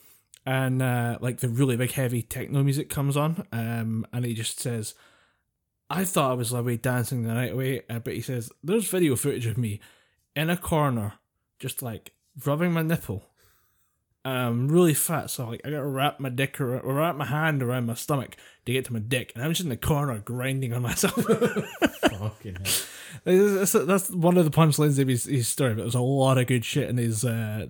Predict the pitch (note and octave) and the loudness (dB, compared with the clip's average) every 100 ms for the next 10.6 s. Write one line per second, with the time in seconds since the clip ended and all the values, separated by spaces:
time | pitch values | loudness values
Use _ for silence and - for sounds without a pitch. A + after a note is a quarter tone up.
0 | - - - A2 A#2 - B2+ - - - | -12 -14 -8 -4 -2 -2 -4 -8 -16 -20
1 | - - C3+ - A3 - E3+ B2 - F3 | -20 -16 -12 -8 -6 -2 0 0 2 2
2 | D#3+ D3+ D3 B2 B2 A#2+ - A3 - D#3+ | 2 0 0 0 0 0 0 0 0 -2
3 | C#3+ C3+ - B2+ C#3+ C3+ D3+ C3 - G#2+ | 0 -2 0 2 4 4 2 2 0 -4
4 | G#2+ - - - _ _ _ _ _ _ | -6 -10 -14 -18 _ _ _ _ _ _
5 | _ _ _ _ - G3+ F#3+ E3 C#3 A#2 | _ _ _ _ -2 2 4 4 4 2
6 | G2+ F2 E2+ - - - - - - - | 0 -6 -6 -8 -10 -14 -14 -14 -14 -10
7 | A2+ - G2+ C4 C#3+ - - - D#3 F4 | -6 -4 -2 -4 -6 -10 -20 -10 -6 -4
8 | B3+ B3 A3 G3+ F3+ C3+ A#2+ F#2 - - | -6 -6 -6 -6 -4 -2 -2 -4 -8 -8
9 | C#3 C#4+ F#2+ _ _ _ _ - D3+ D3+ | -6 -6 -10 _ _ _ _ -2 2 4
10 | D#3+ D#3+ D#3+ D#3+ D#3+ | 4 4 4 4 2